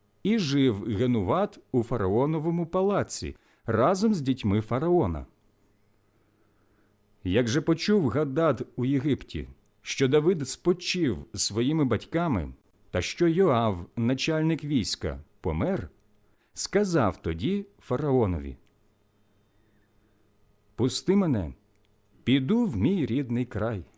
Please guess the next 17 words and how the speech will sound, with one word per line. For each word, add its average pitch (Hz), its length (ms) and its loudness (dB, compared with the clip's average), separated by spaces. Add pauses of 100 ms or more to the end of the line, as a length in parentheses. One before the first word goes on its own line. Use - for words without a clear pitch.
(920)
Фараон 98 540 2
же 156 140 -2
йому: 131 420 2 (1400)
"Чого 139 560 2
тобі 190 360 -2
бракує 175 580 0
в 107 100 -2
мене, 92 420 -2 (340)
що - 240 -2
хочеш 175 540 0
іти 180 440 0
в 87 80 -6
рідний 127 360 0
край?" 123 440 -6 (880)
Та 127 120 2
цей 233 280 0
відказав 123 720 -4